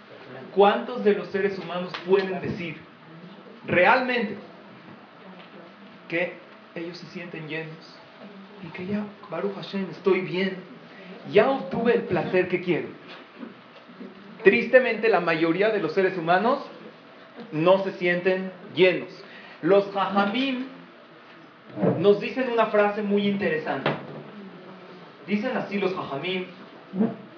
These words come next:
esta frase figura en la Gemara y en otros lugares. "En Adam met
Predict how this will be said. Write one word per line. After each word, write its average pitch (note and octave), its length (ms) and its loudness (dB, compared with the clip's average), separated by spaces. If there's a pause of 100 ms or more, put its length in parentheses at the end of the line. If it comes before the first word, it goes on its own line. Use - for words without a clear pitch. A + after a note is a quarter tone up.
(240)
esta F#3 220 -4
frase G3+ 360 0
figura F3+ 300 -2
en F#3 60 -2
la E3+ 80 0
Gemara C#3+ 520 0 (380)
y D3+ 80 -4
en D#3 100 0
otros E3+ 280 -2
lugares. F#3+ 400 2 (180)
"En B3 260 2
Adam A3 360 2
met A#3 240 2